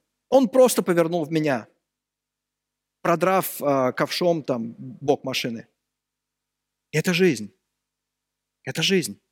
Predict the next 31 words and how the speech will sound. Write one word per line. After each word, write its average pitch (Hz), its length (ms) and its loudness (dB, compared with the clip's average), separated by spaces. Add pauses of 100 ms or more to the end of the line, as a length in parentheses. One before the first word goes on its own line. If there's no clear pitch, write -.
(1300)
Нам 151 200 0
нужно 160 360 0
пугаться. 117 540 -8 (880)
Нам 151 220 0
нужно 170 260 -2
пугаться 165 440 2
именно 151 340 -2
для 151 140 2
того, 156 360 0 (380)
чтобы 151 240 2
без 156 220 2
страха - 340 -6
смотреть 147 360 -4
в 139 40 -16
будущее. 147 360 0
Нам 139 180 -2
нужно 170 240 0
пугаться 160 420 0
именно 160 300 -2
для 156 140 2
того, 160 340 0 (180)
чтобы 147 280 0
быть 156 180 6
собранными. 143 500 0
Нам 151 240 0
нужно 165 260 -6
пугаться 160 440 -2
для 147 140 -6
того, 156 220 -2
чтобы 156 280 -2
ощущать 165 580 0